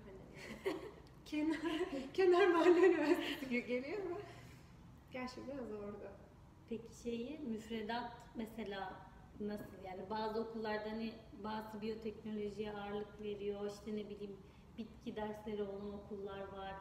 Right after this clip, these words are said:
Speaker 2: Mesela bizde hiç öyle bir bitki dersi vesaire o tarz şeyler yoktu. Daha çok işte kanser, immünoloji falan o tarz şeylere ağırlık veriyorlar. Çünkü hocalar o alanlarda çalışıyordu.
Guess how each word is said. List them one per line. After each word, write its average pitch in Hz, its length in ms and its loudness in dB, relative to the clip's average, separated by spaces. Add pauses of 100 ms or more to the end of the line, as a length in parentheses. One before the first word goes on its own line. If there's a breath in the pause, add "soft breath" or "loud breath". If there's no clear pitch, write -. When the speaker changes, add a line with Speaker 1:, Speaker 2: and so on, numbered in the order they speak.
(300 loud breath)
Speaker 2:
Mesela 208 260 -6
bizde 240 280 -2
hiç 269 140 0
öyle 254 440 2
bir 247 320 -6
bitki 226 300 -8
dersi 220 300 -2
vesaire 226 500 -2
o - 40 -10
tarz 214 220 -6
şeyler 269 340 2
yoktu. 233 420 -2 (520 loud breath)
Daha 233 260 -2
çok 214 180 -10
işte - 260 -10
kanser, 208 600 -6 (240)
immünoloji 208 580 -4
falan 214 280 -8
o 226 80 -4
tarz 226 320 -4
şeylere 190 720 -4
ağırlık 185 420 -8
veriyorlar. 190 300 -6 (100)
Çünkü 294 200 0
hocalar 247 360 0
o 240 100 2
alanlarda 185 640 -2
çalışıyordu. 202 540 -10